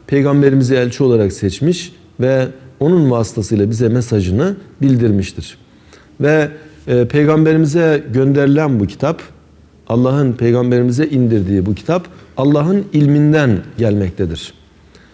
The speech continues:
Ve Kur'an-ı Kerim'i okuduğumuz zaman bir insanın bilgisiyle böyle bir kitabın yazılamayacağı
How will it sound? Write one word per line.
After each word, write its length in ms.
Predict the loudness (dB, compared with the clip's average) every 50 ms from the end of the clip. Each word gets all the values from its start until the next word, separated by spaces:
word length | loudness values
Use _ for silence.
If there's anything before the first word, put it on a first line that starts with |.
| _ _ -6 -2
Ve 260 | 0 0 0 0 0
Kur'an-ı 320 | 0 0 2 2 0 0
Kerim'i 280 | 0 0 0 2 2 0
okuduğumuz 560 | 0 0 -2 0 0 2 2 2 2 0 0
zaman 360 | 0 0 0 0 -2 -4 -6 -8 -12 -20 -20 -20 -10 -4
bir 100 | -2 0
insanın 460 | 0 0 0 0 0 0 0 2 2 2
bilgisiyle 640 | 0 0 0 -2 -4 -2 0 0 2 2 2 2
böyle 240 | 2 2 2 2 0
bir 100 | -2 -4
kitabın 300 | -6 -4 -4 -2 0 0
yazılamayacağı 920 | 0 2 2 2 2 0 0 0 2 2 2 0 0 0 0 0 0 -2